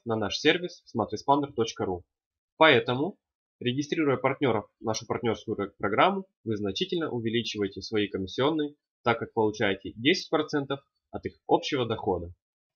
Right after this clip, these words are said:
Итак, давайте с вами подведем итоги. Что необходимо делать для того, чтобы стать полноценным партнером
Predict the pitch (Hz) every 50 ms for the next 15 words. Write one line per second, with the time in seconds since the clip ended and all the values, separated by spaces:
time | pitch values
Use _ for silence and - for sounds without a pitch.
0 | _ _ - 165 - 151 117 104 - - _ _ _ _ _ _ _ _ _ _
1 | - 110 107 107 147 208 208 214 208 - - 170 165 165 143 135 123 113 104 104
2 | 107 131 143 143 - 123 - 113 104 98 87 92 - _ _ _ _ _ _ _
3 | _ _ _ _ - - 190 220 226 202 202 - 151 135 123 123 110 104 104 135
4 | 165 190 190 190 - _ _ _ _ _ - 123 120 - 120 113 110 - - 113
5 | 95 104 - - - 160 180 - - _ _ - 113 104 104 104 107 - 147 139
6 | 123 107 98 98 110 95 - - 143 160 185 190 185 180